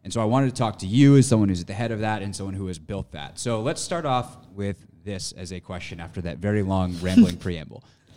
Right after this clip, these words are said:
Speaker 1: When did the idea of Bash start?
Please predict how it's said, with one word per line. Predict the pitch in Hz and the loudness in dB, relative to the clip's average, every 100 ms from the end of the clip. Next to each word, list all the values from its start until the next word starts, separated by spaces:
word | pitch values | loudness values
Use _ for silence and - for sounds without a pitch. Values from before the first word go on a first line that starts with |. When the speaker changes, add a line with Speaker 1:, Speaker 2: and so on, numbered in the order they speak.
| - - _ _ _ | -20 -20 _ _ _
Speaker 1:
When | - 113 160 196 | -4 0 2 2
did | 196 | -2
the | 165 165 135 - - | 0 0 0 -4 -4
idea | 117 110 95 - 107 104 92 82 _ - | -2 -2 -6 -4 0 2 0 -4 _ -12
of | 95 82 92 | -10 -10 -10
Bash | 87 78 76 - | -8 -4 -6 -8
start? | - - - 82 - | -10 -12 -10 -12 -14